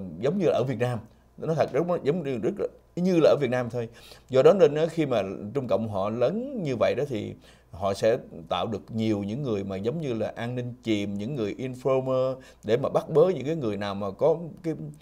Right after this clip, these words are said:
cái, cái, cái, những cái sinh hoạt để mà phản đối lại chính quyền đó. Do đó nên chúng ta nghĩ lại đó là,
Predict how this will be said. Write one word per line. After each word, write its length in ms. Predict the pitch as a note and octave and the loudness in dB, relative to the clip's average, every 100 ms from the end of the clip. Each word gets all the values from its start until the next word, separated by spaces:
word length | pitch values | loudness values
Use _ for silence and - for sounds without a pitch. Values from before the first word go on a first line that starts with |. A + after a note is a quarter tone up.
| - - | -20 -10
cái, 100 | D#3+ | -6
cái, 100 | E3+ E3 | -6 -4
cái, 120 | E3+ | -4
những 140 | A#2+ | -4
cái 80 | C#3+ | -4
sinh 180 | D3+ B2 | -6 0
hoạt 200 | G2 F2+ | 0 0
để 80 | A2 | -4
mà 100 | A#2 | -4
phản 200 | F#2+ A#2 | -2 0
đối 160 | A#2 | 2
lại 100 | D#3 | 2
chính 140 | A2 C#3 | -2 -2
quyền 240 | G#2+ G2 | -2 -4
đó. 60 | B2 - - - - | -8 -14 -20 -20 -2
Do 100 | A2+ | 2
đó 100 | C#3 | 4
nên 220 | D#3+ A#2+ | 2 0
chúng 120 | D3 | 0
ta 100 | D3+ | 0
nghĩ 180 | A#2+ A#2+ | 0 2
lại 140 | C#3+ | 2
đó 100 | A#2 | 2
là, 220 | C3+ A#2+ | 2 0